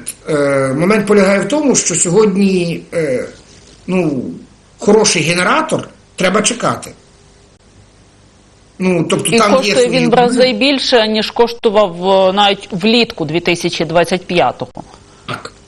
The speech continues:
Speaker 1: так. Тому, коли ми з вами про це говоримо, там буде дуже багато підводних каменів, які однозначно потягнуть за собою ще і прихід там фінінспекції, потім, не дай Господь, е,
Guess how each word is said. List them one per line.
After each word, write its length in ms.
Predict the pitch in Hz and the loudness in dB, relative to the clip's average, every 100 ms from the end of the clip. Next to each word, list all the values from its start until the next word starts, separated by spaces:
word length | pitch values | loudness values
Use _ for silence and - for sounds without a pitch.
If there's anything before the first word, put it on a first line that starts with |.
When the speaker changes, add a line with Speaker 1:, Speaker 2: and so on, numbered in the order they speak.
| - | -8
Speaker 1:
так. 280 | 135 - - - - - - | -8 -8 -14 -20 -20 -20 0
Тому, 480 | 214 311 269 - - | 4 4 2 -4 -2
коли 200 | 220 269 | 2 4
ми 100 | 254 | 2
з 60 | 202 | 2
вами 220 | 240 233 | 2 2
про 140 | 226 | 2
це 160 | 214 233 | 2 2
говоримо, 560 | 208 247 359 202 147 131 | 2 2 0 0 -4 -2
там 220 | 214 240 196 | 0 0 0
буде 220 | 240 220 | 0 0
дуже 260 | 202 240 220 | 0 0 0
багато 360 | 214 220 208 | 2 0 0
підводних 600 | - 208 190 214 175 175 | -2 -4 2 2 2 -4
каменів, 440 | 269 339 262 175 156 | -2 0 0 0 -2
які 240 | 156 233 | -2 0
однозначно 600 | 214 180 170 240 233 196 - - - | 0 0 0 0 0 -6 -8 -16 -8
потягнуть 460 | 185 175 226 190 175 | -4 0 2 2 0
за 80 | 185 | -2
собою 400 | 196 190 220 190 | 0 0 2 2
ще 200 | - 202 | 0 0
і 180 | 190 170 | 0 -2
прихід 480 | 180 170 220 175 | -4 -4 -4 -4
там 440 | - 156 151 147 127 - - | -2 -2 -2 -4 -6 -10 -8
фінінспекції, 1160 | - 220 190 175 277 285 - - 208 185 165 156 | -2 0 2 0 0 0 -2 -6 -2 -2 0 -2
потім, 680 | - 185 180 165 156 151 160 | -2 -2 -2 -2 0 0 0
не 80 | |
дай 160 | 175 180 | 0 0
Господь, 400 | 175 - 196 160 - - - | 0 -4 -4 -6 -10 -14 -8
е, 600 | 165 156 151 147 143 135 | -2 0 0 -2 -4 -4